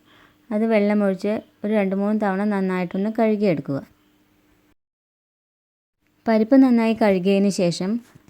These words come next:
കുക്കറിൽ ഒരു മൂന്ന് വിസിൽ വരത്തക്ക രീതിയിൽ ഒന്ന് വേവിച്ചെടുക്കാം. പരിപ്പ് വേവാൻ ആവശ്യമായ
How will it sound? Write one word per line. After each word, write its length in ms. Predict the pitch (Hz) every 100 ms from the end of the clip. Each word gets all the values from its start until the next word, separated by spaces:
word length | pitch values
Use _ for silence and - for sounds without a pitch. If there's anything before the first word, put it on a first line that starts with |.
| _ _ _ -
കുക്കറിൽ 420 | 214 220 202 208 214
ഒരു 100 | 214 208
മൂന്ന് 220 | 214 240 233
വിസിൽ 220 | 220 220
വരത്തക്ക 400 | 208 190 196 202 196
രീതിയിൽ 320 | 185 185 208 - 220
ഒന്ന് 120 | 240
വേവിച്ചെടുക്കാം. 680 | 226 170 165 175 156 165 190 240 _ _ _ _ _ _ _ _ _ 196 214
പരിപ്പ് 280 | 202 202 220
വേവാൻ 280 | 214 208 214 202
ആവശ്യമായ 520 | 190 190 202 196 190